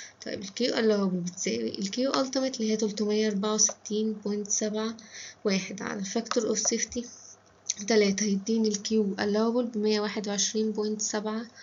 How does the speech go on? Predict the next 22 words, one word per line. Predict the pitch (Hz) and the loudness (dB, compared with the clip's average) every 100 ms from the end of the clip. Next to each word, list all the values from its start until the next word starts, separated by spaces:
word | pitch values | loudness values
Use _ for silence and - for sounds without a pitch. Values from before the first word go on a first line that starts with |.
| - - - - | -14 -12 -12 2
بوينت | 208 196 | 4 4
خمسة | - 220 226 247 262 - - - - | 4 2 2 -4 -6 -10 -18 -20 -6
سبعة. | - 208 180 185 185 - - | 0 2 2 -2 -6 -10 0
كده | 294 | 2
جبت | 294 277 - | 4 2 0
ال | 262 | -2
كيو | - 233 240 254 254 - - - - - | 0 0 0 0 -4 -12 -20 -20 -20 -6
allowable. | 208 202 185 175 196 - - - - - | 0 2 2 0 -4 -8 -12 -12 -14 -12
طيب | 208 | -8
مش | 196 - | -2 2
انا | 240 | 2
في | 285 | 2
الاول | 302 - 294 302 | 4 4 6 6
قلت | 226 269 311 | 4 2 2
ان | 285 | 2
ال | 247 | 2
كيو | - 247 262 | 0 2 2
allowable | 233 226 247 226 196 | 2 2 4 2 2
بتساوي | 180 190 - 233 220 190 - - | -2 -2 0 2 2 2 -2 -6
ال | 202 196 | -4 -2
كيو | 214 220 226 190 - - - - - - | 0 2 2 0 -4 -10 -10 -10 -6 2
allowable | 196 220 220 185 190 | 6 6 6 4 0